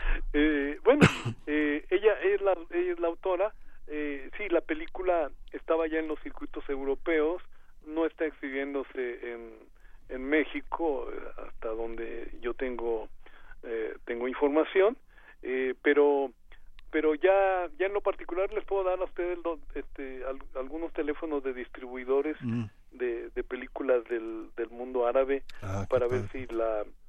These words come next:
Speaker 1: si la pode-, si, si esa película la podríamos tener pronto. Es un, es una lección de veras de,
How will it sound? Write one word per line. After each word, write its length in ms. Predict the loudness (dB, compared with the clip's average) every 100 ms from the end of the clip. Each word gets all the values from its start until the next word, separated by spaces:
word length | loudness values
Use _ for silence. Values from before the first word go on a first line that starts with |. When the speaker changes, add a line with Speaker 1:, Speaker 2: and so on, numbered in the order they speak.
| -18 -16 -10
Speaker 1:
si 80 | -8
la 100 | -6
pode-, 460 | -6 -4 -4 -6 -12
si, 160 | -14 -16 -20 -16
si 260 | -14 -12 -6
esa 200 | -2 0 0
película 380 | -2 0 0
la 120 | 2 -2
podríamos 500 | -4 -2 -2 -2 -4
tener 260 | -4 -4
pronto. 400 | -4 -4 -4 -4 -4 -8 2 4
Es 160 | 6
un, 120 | 4 -4
es 140 | -4 2
una 180 | 6 6
lección 560 | 6 2 4 6 4
de 80 | 0
veras 360 | 0 0 -2 -4
de, 180 | -10